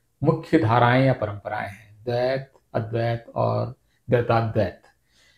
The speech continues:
शंकराचार्य जो हैं वो अद्वैत परंपरा के हैं, जो जीव और ब्रह्म को एक मानते हैं, अहम ब्रह्मास्मि बोलते हैं, या, अ, एको ब्रह्म द्वितीयो नास्ति बोलते हैं। अगर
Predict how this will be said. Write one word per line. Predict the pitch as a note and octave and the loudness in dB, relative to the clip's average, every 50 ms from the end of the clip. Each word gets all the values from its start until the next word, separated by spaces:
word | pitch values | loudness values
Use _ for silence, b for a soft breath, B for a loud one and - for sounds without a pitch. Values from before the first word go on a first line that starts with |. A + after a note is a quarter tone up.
| _ _ _ _ _ _ _ _ _ _ _ _ _ _ _ _ _ _ _ _ _ _ _ _ | _ _ _ _ _ _ _ _ _ _ _ _ _ _ _ _ _ _ _ _ _ _ _ _
शंकराचार्य | - - G3 A3 A3 A3+ A#3 A#3 A#3 A3+ A3 G#3 G3+ F#3 | 2 4 4 8 10 10 10 10 10 10 8 8 8 8
जो | E3 E3 F3 | 6 6 4
हैं | D3 C#3 D3+ D#3 D#3 D#3+ E3 | 6 6 6 6 6 4 2
वो | D#3+ C3+ C3+ C#3+ C#3+ D3 D3+ D3 | 0 0 2 6 8 8 8 8
अद्वैत | D3+ - - C3 B2 A#2 - C3+ C#3+ D#3+ F3 E3+ - - | 6 2 -2 -8 -12 -6 2 6 8 8 8 6 4 -2
परंपरा | D3 C#3+ C#3 C3+ C#3 C3+ C3 C3 | -2 -2 -2 -2 0 2 2 2
के | B2+ - - B2+ | 0 -2 -4 -4
हैं, | A#2 B2 C3 C3+ C3+ C3 | -2 -2 -2 0 -2 0
जो | B2+ B2+ | -2 -2
जीव | A#2 A2+ A#2+ B2+ C3+ C#3+ D3 - | -4 -2 -2 0 0 0 0 0
और | - B2 B2 A#2 A#2+ | 0 -2 -2 -2 -4
ब्रह्म | A#2+ A#2+ A#2+ B2 | -6 -8 -8 -10
को | B2 A#2+ - A#2+ A#2 | -12 -10 -4 -2 0
एक | A#2 B2 C3 B2+ - | 2 2 2 2 0
मानते | A#2 A#2 A2+ A2+ A2+ - - A2 | -4 -8 -8 -8 -10 -16 -14 -14
हैं, | G#2 G#2+ A2+ A#2 A#2 | -12 -10 -10 -10 -10
अहम | G#2+ G#2+ A#2+ B2 B2 A#2 | -10 -8 -8 -8 -10 -10
ब्रह्मास्मि | A2 A2+ A2+ A2 A2+ A2+ A#2 B2+ C3+ C3+ - B2+ A#2 | -10 -10 -12 -12 -12 -6 -4 -4 -4 -4 -6 -10 -8
बोलते | A2 A#2 A2+ A2 G#2+ - - A2 | -4 -4 -4 -4 -4 -8 -12 -12
हैं, | A2 G2+ G#2 A2 A2 A2+ A2+ | -12 -10 -10 -10 -10 -10 -10
या, | A2 A2+ A2+ A2+ A2+ A2 A2 A2 G#2+ - b b b b b b b b - | -8 -6 -4 -4 -2 -2 -2 -2 -4 -8 b b b b b b b b -6
अ, | B2 A2+ A2 A2 A2+ - | -4 -2 0 0 -2 -2
एको | - B2+ B2 B2 - - C3 B2+ A#2+ A#2+ - - A#2 | 2 4 4 4 6 6 6 4 4 4 0 -6 -4
ब्रह्म | A2+ A#2 A#2 A#2 A#2 A#2 A2+ | -2 0 0 0 0 0 0
द्वितीयो | A#2 A#2 A#2 - B2+ B2+ C3 B2+ | -2 -2 0 4 6 6 6 6
नास्ति | A#2+ A#2+ B2 B2 - - - B2 | 6 4 2 2 0 -2 -4 -2
बोलते | A2+ A2+ A2+ A2+ G#2+ - - A2+ | -2 0 -2 -4 -4 -6 -6 -6
हैं। | G#2+ G#2 G#2 G#2 G#2 A#2 - | -4 -4 -6 -6 -8 -12 -12
अगर | - G#2+ A2 A#2 A2+ A#2 | -12 -10 -8 -8 -8 -8